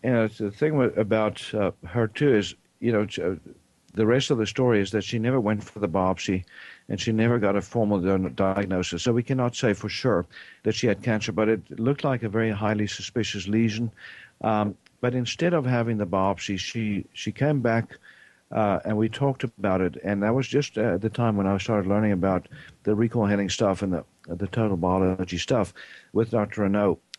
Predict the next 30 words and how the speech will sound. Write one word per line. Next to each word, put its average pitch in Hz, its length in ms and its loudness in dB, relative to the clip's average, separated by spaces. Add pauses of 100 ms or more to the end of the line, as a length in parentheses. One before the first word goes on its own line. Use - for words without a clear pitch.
And, 101 300 0
uh, 98 160 2
we 113 120 0
were 113 120 -2
able 143 220 0
to 143 140 -4
talk 123 280 -2
through 123 180 2
it, 87 100 0
and 101 120 -4
she - 120 -4
was 131 140 0
so 165 200 2
convinced 113 540 -2 (380)
that 110 200 0
that 123 280 0
was 113 340 -4 (240)
the 104 120 -8
program 120 640 0 (180)
that 95 200 -4
she, 110 440 -2 (340)
she - 180 -8
let 113 200 2
go 120 180 2
of 107 100 -2
the 95 80 -4
fear 165 440 2
of 92 180 2
it, 92 160 -4 (420)
um, 101 480 0